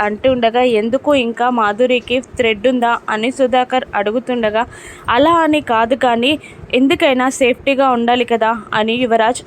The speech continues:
అంటూ ఉంటాడు. "అవసరం లేదు, ఇక కేడీ, ఆ, జేడీలు మాధురి జోలికి ఎవరిని రానివ్వరు.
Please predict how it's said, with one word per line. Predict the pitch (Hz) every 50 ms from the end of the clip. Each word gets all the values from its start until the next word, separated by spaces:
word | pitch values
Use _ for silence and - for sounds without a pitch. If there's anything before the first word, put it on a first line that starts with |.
| -
అంటూ | 240 226 220 214 196 233
ఉంటాడు. | 233 233 220 233 220 214 220 _ - - - - -
"అవసరం | - 247 247 330 339 - 349 330 320 294
లేదు, | 269 240 226 220 202 220 202 - -
ఇక | 254 262 - 247 254
కేడీ, | 247 - - 233 233 247 254 294 302 294 254 - - - - - - - - -
ఆ, | 262 247 247 220 208 -
జేడీలు | 240 240 240 262 269 277 254 233 233 254 269 247 - - - - - -
మాధురి | - 233 214 208 214 240 247 269 277 285 277
జోలికి | 226 - 240 233 233 240 233 233 247
ఎవరిని | 269 262 233 226 214 226 240 226 214 233 277 277
రానివ్వరు. | 214 214 208 214 233 254 240 208 233 220 214